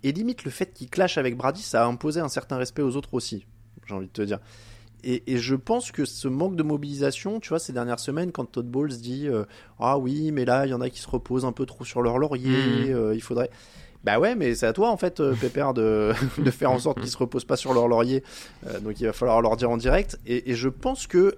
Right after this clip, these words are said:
Speaker 1: à la fois tactiquement et à la fois peut-être un peu dans le leadership, Bruce Arians,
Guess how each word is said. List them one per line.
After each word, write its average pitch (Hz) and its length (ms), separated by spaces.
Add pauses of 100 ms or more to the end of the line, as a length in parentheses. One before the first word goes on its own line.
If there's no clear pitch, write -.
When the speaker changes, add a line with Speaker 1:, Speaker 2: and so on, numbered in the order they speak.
(100)
Speaker 1:
à 151 100
la 180 80
fois 226 180
tactiquement 190 680
et - 100
à 135 60
la 147 100
fois 160 220
peut-être 175 320
un 165 80
peu 190 140
dans 220 100
le 190 80
leadership, 160 480
Bruce 156 260
Arians, 143 320